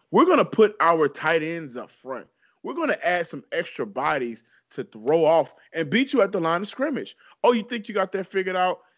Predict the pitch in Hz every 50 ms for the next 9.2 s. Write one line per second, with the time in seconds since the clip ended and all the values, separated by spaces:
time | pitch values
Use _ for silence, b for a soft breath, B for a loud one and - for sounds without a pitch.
0 | b b - 196 175 170 185 180 170 143 139 131 120 113 127 143 156 151 143 143
1 | - 147 131 117 - - 156 143 139 131 123 117 - - 110 110 110 110 107 -
2 | - 135 107 123 180 220 196 175 160 165 175 160 131 - - 175 202 196 175 175
3 | 214 220 - 247 247 220 180 147 147 160 165 151 135 113 - b b b b b
4 | b 214 214 214 196 180 190 196 180 143 - b b b b b b 139 151 214
5 | 240 240 240 - 233 226 214 165 151 185 202 214 196 170 151 165 170 165 - 175
6 | 151 127 110 107 117 117 143 165 185 190 190 190 196 - _ b b b b b
7 | - 147 160 151 - 156 147 - - - - - 170 180 190 196 190 170 160 156
8 | 143 135 123 b b b b b _ - 175 208 202 - - 170 151 143 135 135
9 | 127 - _